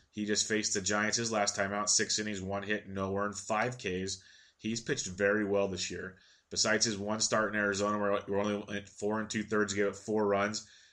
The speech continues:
he has, um, given up one earned run or less in three of his four starts. Um, downside, he's only gone more than four and two-thirds innings once, which was his last start.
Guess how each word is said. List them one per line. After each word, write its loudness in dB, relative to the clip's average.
he 0
has, 2
um, 0
given -2
up -2
one 0
earned 0
run 0
or 0
less 2
in -12
three -2
of -2
his -4
four -4
starts. -6
Um, -2
downside, 2
he's -6
only -2
gone -2
more -4
than -6
four 0
and -8
two-thirds -4
innings -6
once, -4
which -8
was -4
his -4
last 0
start. -2